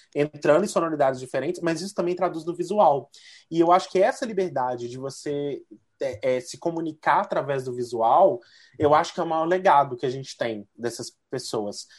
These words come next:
Eu acho que mais do que o produto que eles vendiam, porque todos eles estavam vendendo ali produtos, é, imagem com marca, com, né? A gente, o que hoje a gente fala de, né, de branded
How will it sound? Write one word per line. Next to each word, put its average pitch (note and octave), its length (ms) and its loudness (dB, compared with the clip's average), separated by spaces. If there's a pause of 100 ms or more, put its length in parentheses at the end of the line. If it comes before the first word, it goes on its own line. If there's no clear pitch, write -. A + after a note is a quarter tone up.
(120)
Eu A#2+ 160 2
acho C3 160 2
que E3 100 -2
mais D3 280 -2
do F3+ 80 -6
que F3+ 100 -6
o F3+ 60 6
produto D3 580 -4
que - 80 -10
eles A#2+ 140 -6
vendiam, A#2 380 -6
porque C#3 160 -8
todos C3+ 240 -6
eles B2 120 -4
estavam A#2 280 -4
vendendo A#2 400 -6
ali A2+ 100 -4
produtos, B2 840 -4 (320)
é, A#2 80 0
imagem A#2 360 -2
com - 140 -4
marca, A#2 1040 0
com, A#2 180 -10 (120)
né? B2 400 0 (380)
A B2 120 2
gente, C3 480 -4
o C3 80 -2
que - 140 -2
hoje C3+ 160 0
a C#3 120 -8
gente C3 120 -12
fala C3+ 240 0
de, B2+ 100 -6
né, C#3 200 -4
de B2+ 100 -10
branded C#3+ 440 0